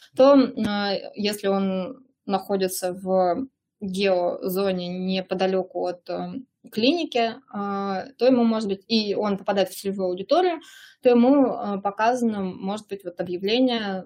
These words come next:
там с, о приемом, о приеме в мастерской здоровья. Также, если он географически находится недалеко, либо прокладывает маршрут, э, в навигаторе, э, в области рядом с клиникой, то также ему будет показано объявление.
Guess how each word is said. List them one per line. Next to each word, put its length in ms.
там 380
с, 80
о 200
приемом, 680
о 120
приеме 400
в 80
мастерской 480
здоровья. 560
Также, 320
если 400
он 240
географически 580
находится 880
недалеко, 560
либо 180
прокладывает 520
маршрут, 580
э, 180
в 80
навигаторе, 640
э, 420
в 540
области 920
рядом 420
с 320
клиникой, 500
то 100
также 300
ему 140
будет 160
показано 380
объявление. 580